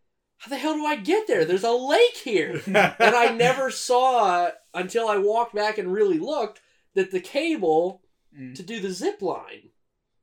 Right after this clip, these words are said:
Speaker 2: Oh.
Speaker 1: you don't notice it immediately. You have to actually, like, look and see. Because I was looking, and I was like, "Is there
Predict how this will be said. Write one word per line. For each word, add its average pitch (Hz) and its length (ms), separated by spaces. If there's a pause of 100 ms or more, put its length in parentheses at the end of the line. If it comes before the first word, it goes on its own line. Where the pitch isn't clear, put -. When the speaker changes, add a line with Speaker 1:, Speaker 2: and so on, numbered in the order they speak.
Speaker 2:
Oh. 110 520
Speaker 1:
you 254 100
don't 262 260
notice 339 460
it 170 100
immediately. 143 560
You 139 180
have 220 240
to 226 60
actually, 208 360
like, 156 180
look 185 520 (340)
and 147 120
see. 147 600 (540)
Because 190 200
I 202 100
was 190 120
looking, 262 220
and 185 80
I 180 40
was 175 120
like, 160 80
"Is 151 80
there 147 120